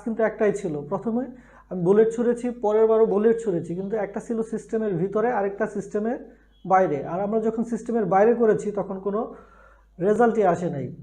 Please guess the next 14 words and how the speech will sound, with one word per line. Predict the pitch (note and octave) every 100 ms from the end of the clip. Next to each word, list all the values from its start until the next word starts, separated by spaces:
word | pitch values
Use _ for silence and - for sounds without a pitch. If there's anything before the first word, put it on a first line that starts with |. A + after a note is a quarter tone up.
| - - D3
যখন | F3 G3 B3
আমরা | A#3+ A#3+
সিস্টেমের | A#3 A3+ C4 B3 G#3+
ভিতর | A3+ A#3+
দিয়ে | G3+ G3
করেছি, | F3+ E3+ B3+
তখন | A#3+ G#3 G3+
এর | F#3+ F#3+ G3
রে-, | G#3+ - E3+
রেজাল্টটা | G3 G#3 A3+ A3+ -
অনেক | - A#3 C4+ A3
গুণ | A3+
বেড়ে | F#3 D#3+ C#3+
গেছে। | C#3 - -